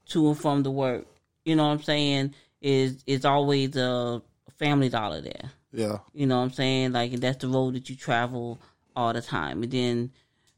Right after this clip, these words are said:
Speaker 1: suddenly you change jobs,
Speaker 2: Mm-hmm.
Speaker 1: you know, and now it's a Kroger's there, you know, and you're like, "Wow, I, I never knew all this stuff about Kroger's." I'm sorry, that's probably a horrible, horrible analogy,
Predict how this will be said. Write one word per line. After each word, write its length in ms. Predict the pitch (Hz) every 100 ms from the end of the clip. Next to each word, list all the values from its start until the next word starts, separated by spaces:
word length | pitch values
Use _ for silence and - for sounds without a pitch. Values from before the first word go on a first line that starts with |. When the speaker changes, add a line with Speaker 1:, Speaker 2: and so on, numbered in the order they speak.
| _ _
Speaker 1:
suddenly 520 | - - 135 135 131
you 180 | 135 139
change 340 | 139 131 123
jobs, 640 | - 165 302 - - - _ _ _
Speaker 2:
Mm-hmm. 300 | 123 117 113 110 -
Speaker 1:
you 120 | 160
know, 340 | 143 131 139
and 220 | - 139 135
now 460 | 135 143 143 151 151
it's 220 | 131 135
a 360 | 135 131 127 127 - _ _ _ _ _ _ _ 147 143 _ _ _ _
Kroger's 600 | - 202 320 156 107 127
there, 320 | - 117 64 - - _ _ _ _ _ _
you 160 | - 160
know, 360 | 139 139 151 143
and 100 | 156
you're 120 | 214
like, 180 | 175 -
"Wow, 760 | 254 240 220 202 147 214 220 -
I, 120 | 220
I 40 | 220
never 320 | 220 214 190 165 - _
knew 480 | 196 269 330 202 - _ _
all 120 | 185
this 140 | 175 185
stuff 160 | 190
about 280 | 180 165 147
Kroger's." 280 | 175 156 151
I'm 100 | 175
sorry, 160 | 165 151
that's 120 | 180
probably 260 | 170 143 139
a 40 |
horrible, 520 | 151 147 147 147 - -
horrible 460 | 160 160 156 156
analogy, 720 | 143 143 139 151 151 156 151